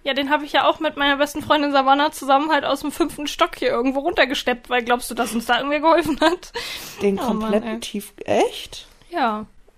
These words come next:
Speaker 1: Kennst du auch
Speaker 2: Ach,
Speaker 1: Savannah? Ich hab halt
Speaker 2: krass,
Speaker 1: gesagt,
Speaker 2: Mann.
Speaker 1: „Du,
Speaker 2: Ja,
Speaker 1: du
Speaker 2: klar.
Speaker 1: musst den irgendwie da rauskriegen.“ Sie, „Okay, gut.“
Speaker 2: <laughs> Savannah so, „Guck mal, mein Bizeps.“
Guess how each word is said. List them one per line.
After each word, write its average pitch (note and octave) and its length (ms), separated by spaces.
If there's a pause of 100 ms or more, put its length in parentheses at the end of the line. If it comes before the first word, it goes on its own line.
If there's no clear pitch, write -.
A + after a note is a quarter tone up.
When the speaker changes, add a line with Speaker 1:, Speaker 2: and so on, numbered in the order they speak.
(140)
Speaker 1:
Kennst A#3+ 240
du A#3+ 40
auch B3 80
Speaker 2:
Ach, - 20
Speaker 1:
Savannah? B3 380
Ich B3+ 100
hab G#3+ 100
halt B3+ 140
Speaker 2:
krass, - 20
Speaker 1:
gesagt, B3+ 220
Speaker 2:
Mann. G3+ 120
Speaker 1:
„Du, E4+ 200 (460)
Speaker 2:
Ja, C#4 280
Speaker 1:
du - 60
Speaker 2:
klar. C#4+ 160
Speaker 1:
musst E4+ 180
den D4 140
irgendwie C#4+ 360 (340)
da C4 100
rauskriegen.“ C#4 580
Sie, A#3 280
„Okay, C4+ 440 (140)
gut.“ - 160
Speaker 2:
<laughs> - 20
Savannah G#3+ 640
so, G3+ 140
„Guck D4+ 260
mal, C#4+ 220
mein A3+ 240
Bizeps.“ A#3 1200